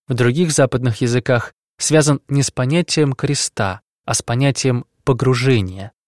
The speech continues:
омовения. И про славянское слово «крещение» некоторые филологи говорят тоже. Оно происходит не от слова «крест», а от другого славянского слова, которое также означает «погружение». Например,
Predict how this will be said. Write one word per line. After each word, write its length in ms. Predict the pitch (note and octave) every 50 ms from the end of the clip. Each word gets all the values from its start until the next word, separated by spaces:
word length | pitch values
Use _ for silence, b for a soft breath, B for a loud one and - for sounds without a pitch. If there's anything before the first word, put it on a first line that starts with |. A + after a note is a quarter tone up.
| _ _
омовения. 800 | - B2 A#2 A#2 A#2+ B2+ B2 C3 C3 A#2 G#2 G2 G2 G2+ A2+ - _ _ _ _ _ _ _ _ _ _ -
И 100 | E3+ D#3
про 160 | - D#3 D3+
славянское 580 | - - D3+ D3+ F3+ F#3 E3 - - - C3+ A#2
слово 380 | - - C#3 C#3 B2+ A2+ A2+
«крещение» 760 | - - B2+ A#2 - - - - F#3+ F#3+ F3 E3 D3+ C#3 B2+ - _ _
некоторые 540 | - C3 C#3+ D3 - C#3 - C3 A#2+ B2 A2+
филологи 640 | - - B2+ C3+ D#3 D#3+ D3 C3+ B2 C3 B2 A2+ - -
говорят 460 | - B2 A2+ A#2 A#2+ B2+ B2 A#2+ - -
тоже. 380 | - C#3 C3 A#2 G2+ G2+ F#2+ F#2+ _ _ _ _ _ _ _ _ _ -
Оно 220 | B2+ B2+ C3+ C3
происходит 600 | - - B2 A#2+ - - - D3+ C#3 C3 A#2+ -
не 120 | A#2 A#2
от 100 | A#2 A2
слова 320 | - - D#3 E3 E3+ D#3+ D3+
«крест», 520 | - - - C#3 C#3 C3+ B2+ - - - - _ _ _ _ _ _
а 120 | - - B2+
от 100 | B2+ B2
другого 480 | A#2 C#3 C#3+ C#3+ D3 E3 D#3 B2+ G#2+
славянского 680 | G#2+ - - B2+ A#2+ A#2+ A#2 G#2+ G#2+ - - - B2 A2+
слова, 420 | - - - D#3+ E3 D#3 C#3 A#2 - _ _ _ _ _ -
которое 340 | - B2 - C#3+ C3 C3 A#2+
также 320 | - D3+ C#3+ B2+ A#2+ B2
означает 500 | A#2 A2+ A#2 A#2 - - A#2+ A2 G#2 -
«погружение». 680 | - A2+ A2 A#2 A#2+ B2 A2+ A#2 G#2+ F#2+ F#2+ - - - _ _ _ _ _ _
Например, 400 | - C3 - A#2+ B2 C3+ C#3 A#2